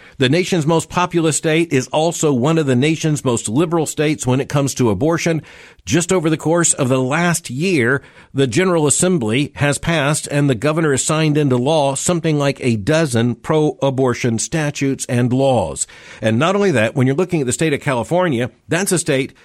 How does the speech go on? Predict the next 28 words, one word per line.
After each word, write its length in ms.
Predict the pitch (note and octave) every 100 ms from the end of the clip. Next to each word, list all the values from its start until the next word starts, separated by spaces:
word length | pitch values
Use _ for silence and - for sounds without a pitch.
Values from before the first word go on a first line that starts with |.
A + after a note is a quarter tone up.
| -
where 200 | - D#3
in 200 | D3+ B2+
nineteen 600 | D3 G3 E3 - F#3 F3
sixty-nine, 1160 | D3 - G3+ - D3 C3 A#2 D#3+ G#3+ G#2 G#2+ D3+ - - -
the 80 |
state 260 | C3+ F#3+ E3+
constitution 720 | F3 E3+ - C3+ D3 F#3+ C#3
was 160 | C3+ A#2+
interpreted 600 | B2+ E3+ F3+ F3+ F3 F3 -
as 340 | C3+ D#3+ F3 E3
to 180 | - D#3
require 680 | D#3 - C#3+ C3 C#3 C#3 - - - _
the 180 | C3 D3
recognition 640 | D3 D3+ B2+ B2 - B2+ C3
of 100 | B2
a 80 | A#2+
woman's 400 | A#2+ C3 B2+ A2+
right 220 | A#2 G#2+
to 80 | G2+
privacy, 580 | - D#3+ C#3+ D3 D3 C#3
including 640 | B2 A2+ - F3+ D3 B2+
a 80 | A2+
right 260 | G#2+ A2
to 140 | - B2
abortion. 460 | A2+ C3 A#2+ C#2
So 160 | - A2
that's 260 | B2+ - A2+
nineteen 760 | C3 F3+ F#3+ - E3+ E3+ E3+